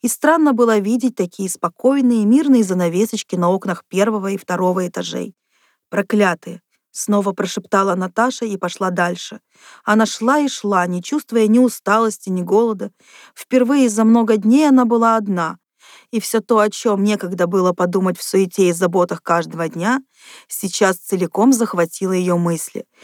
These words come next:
Сначала она думала об отце, о Тотике,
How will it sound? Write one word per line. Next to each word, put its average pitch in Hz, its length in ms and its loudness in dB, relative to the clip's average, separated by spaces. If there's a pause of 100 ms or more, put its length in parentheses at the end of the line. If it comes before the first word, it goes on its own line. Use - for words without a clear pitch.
(220)
Сначала 330 520 2
она 277 160 2
думала 233 400 2
об 202 100 -2
отце, 196 480 -6 (280)
о 180 140 -2
Тотике, - 600 -2